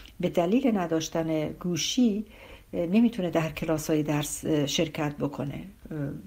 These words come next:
یا حتی مثلاً ممکنه، اه، خانواده‌ای حتی از لحاظ اقتصادی هیچ مشکلی نداشته باشن، از لحاظ اقتصادی در وضعیت خوبی باشن، ولی فقر فرهنگی داشته باشن، یعنی به نیازهای،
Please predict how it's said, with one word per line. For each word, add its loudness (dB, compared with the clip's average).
یا 2
حتی -2
مثلاً 0
ممکنه، 0
اه، 0
خانواده‌ای 0
حتی 0
از 0
لحاظ 0
اقتصادی 0
هیچ 2
مشکلی 2
نداشته 2
باشن، -2
از -8
لحاظ -2
اقتصادی -4
در 0
وضعیت -4
خوبی 2
باشن، -4
ولی -4
فقر -2
فرهنگی 0
داشته -6
باشن، -12
یعنی 4
به 4
نیازهای، 2